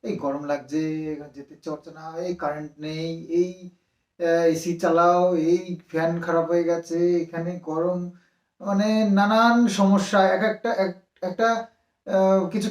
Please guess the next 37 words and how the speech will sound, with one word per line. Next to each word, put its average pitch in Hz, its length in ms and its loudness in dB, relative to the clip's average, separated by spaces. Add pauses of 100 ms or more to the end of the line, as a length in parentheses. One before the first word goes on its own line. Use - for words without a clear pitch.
খেতে 190 200 0
ইচ্ছে 247 220 2
করলেও 262 500 6 (380)
রান্নার 208 420 6
ভয়ে 190 240 6 (280)
ক্যান্সেল 185 280 2
করতে 165 260 0
হয়, 123 140 -4 (540)
বা 170 460 4 (1080)
মানে 285 160 4
নানান 294 300 6
সমস্যা। 196 560 4 (100)
আর 175 80 -8
শীতের 208 340 4
দিনে 285 340 2 (380)
যখন 220 340 6
যেটা, 214 220 2
যত 185 280 4
শীতই 233 320 0
করুক 185 260 4
না 147 80 -2
কেন, 123 160 -8 (460)
দরকার 208 580 4
পড়ে 254 200 8 (360)
কম্বল 220 360 6
গায়ে 202 180 6
দিয়ে 165 160 2
নেবো, 120 280 -4 (500)
তবুও 254 340 6
করা 226 240 8
যাবে 175 180 4
সেটা। 156 280 -2
কিন্তু 202 300 0
গরমের 208 400 6
দিনে 240 180 6
কি 202 140 4
করবে? 135 340 0